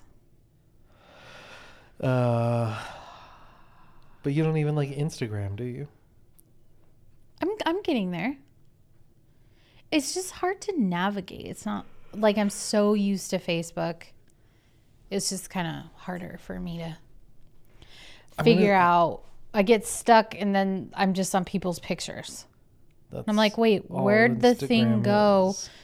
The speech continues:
Speaker 2: that they, it's like their wall?"
Speaker 1: You mean their stories?
Speaker 2: The equivalent to Facebook wall.
Speaker 1: Well, that's
Speaker 2: Yeah.
Speaker 1: just their page.
Speaker 2: Yeah, see, I, I, I'm not there yet.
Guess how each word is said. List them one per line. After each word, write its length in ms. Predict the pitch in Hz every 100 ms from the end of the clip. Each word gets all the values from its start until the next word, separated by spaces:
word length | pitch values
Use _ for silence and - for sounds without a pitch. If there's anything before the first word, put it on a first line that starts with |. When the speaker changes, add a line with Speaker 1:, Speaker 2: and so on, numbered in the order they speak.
| - _ _
Speaker 2:
that 180 | 196 180
they, 220 | 190 185 185 - _
it's 280 | 208 185 -
like 220 | 190 170
their 220 | - 180 175
wall?" 600 | 170 170 170 185 226 - - - _ _ _ _ _ _ _ -
Speaker 1:
You 140 | 123 120
mean 160 | 110
their 140 | 110 104
stories? 480 | - 113 117 185
Speaker 2:
The 120 | 220 160
equivalent 680 | - 196 180 190 185 180
to 120 | - 180
Facebook 360 | 170 - 180 - -
wall. 360 | 175 170 175 190 - - -
Speaker 1:
Well, 140 | 151 151
that's 160 | 156
Speaker 2:
Yeah. 60 | 165
Speaker 1:
just 160 | 139
their 100 | 143
page. 640 | 117 120 110 - 85 113 - - - - - - - -
Speaker 2:
Yeah, 120 | - 185
see, 260 | - 214
I, 160 | - - -
I, 260 | 240 254 262 -
I'm 220 | 233 233
not 240 | 233 214
there 220 | 185 180 165
yet. 340 | 147 120